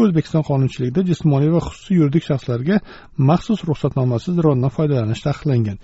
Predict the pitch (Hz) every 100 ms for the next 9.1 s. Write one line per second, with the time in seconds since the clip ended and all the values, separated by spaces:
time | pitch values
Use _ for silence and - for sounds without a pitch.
0 | - - - 143 139 147 - 147 147 143
1 | 139 - 147 - 143 143 151 120 - 139
2 | 131 127 - 147 175 240 - - - 139
3 | 135 - 147 147 151 185 170 175 - 247
4 | - - - - 156 208 180 190 170 156
5 | 151 151 170 - 165 151 147 160 135 147
6 | 143 139 - 143 143 147 190 156 143 -
7 | 147 139 139 147 151 - 123 117 113 113
8 | 135 - 135 151 - - 147 139 139 151
9 | 156